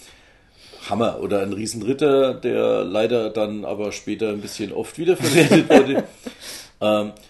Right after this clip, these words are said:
Speaker 1: das ist nämlich ein Problem bei dem Spiel. Habe ich festgestellt, ähm, das ist, ähm, ein ganz tolles Spiel, bloß der letzte Level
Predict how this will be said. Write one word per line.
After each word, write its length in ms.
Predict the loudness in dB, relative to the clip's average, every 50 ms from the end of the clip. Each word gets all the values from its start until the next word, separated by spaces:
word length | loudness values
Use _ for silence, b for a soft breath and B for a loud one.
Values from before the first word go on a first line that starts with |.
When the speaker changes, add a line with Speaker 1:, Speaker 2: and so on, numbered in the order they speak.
| B B B -4
Speaker 1:
das 140 | -4 -2 0
ist 60 | 2
nämlich 220 | 2 2 2 2
ein 60 | 0
Problem 280 | -2 -8 -8 -6 -4 -4
bei 80 | -2 -4
dem 120 | -4 -6
Spiel. 320 | -10 -12 -6 -4 -4 -6 -6 -10 _ b b b b b b b b b b b _ -4
Habe 120 | -4 -4
ich 60 | -2
festgestellt, 560 | -2 -6 -6 -6 -8 -6 -2 -2 -2 -2 -2 -2
ähm, 340 | -2 0 0 0 0 -2 -8 -12 -14 -12
das 240 | -10 -8 -8 -8 -8
ist, 360 | -8 -6 -6 -4 -4 -6 -6 -6
ähm, 340 | -4 -4 -4 -6 -8 -10 -14 -14 -14 -16 -16 -16 -18 -20 -16 -14
ein 220 | -12 -12 -12 -8
ganz 240 | -6 -6 -6 -4 -2
tolles 180 | -2 -2 -2
Spiel, 340 | -4 -4 -4 -2 -2 -4 -8 -12 -18 _ -6
bloß 220 | -2 -2 -2 -2 -2
der 100 | -4 -4
letzte 300 | -4 -4 -6 -6 -6 -4
Level 500 | -2 -2 -2 -2 0 -2 -2 -2 -4